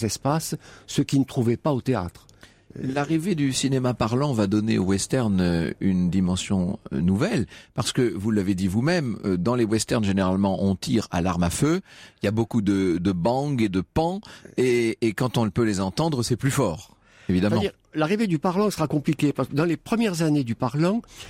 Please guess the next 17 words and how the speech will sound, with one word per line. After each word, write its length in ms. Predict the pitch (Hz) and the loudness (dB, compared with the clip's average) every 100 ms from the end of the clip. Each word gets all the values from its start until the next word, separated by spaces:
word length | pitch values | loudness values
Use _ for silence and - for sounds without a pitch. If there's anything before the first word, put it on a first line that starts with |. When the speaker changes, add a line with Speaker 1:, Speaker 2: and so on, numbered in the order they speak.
| - - | -18 -2
Speaker 1:
le 160 | 131 | 0
western 640 | 147 160 - - 214 226 165 | 2 -2 -2 -2 0 2 0
va 260 | 131 160 | 0 0
être 220 | 165 - - | 0 -2 0
uniquement 640 | 165 196 180 165 180 226 - - - | 2 2 -2 2 2 2 -2 -14 -2
une 120 | 135 | 0
succession 760 | 135 180 - 156 - - 160 - - | 0 -2 0 0 0 0 0 -2 -4
de 160 | 113 113 _ - | -2 -2 _ -4
petits 220 | 208 170 | -2 -4
films, 460 | - 147 214 233 160 - - | 0 0 2 0 -2 -12 -2
de 120 | 135 | 0
série 360 | - 143 127 | 2 0 0
B 280 | 120 143 139 | 0 0 0
ou 100 | 123 | -2
de 100 | 110 | -2
série 320 | - 120 113 | -2 -2 -2
C, 360 | - - 185 | -2 -2 -2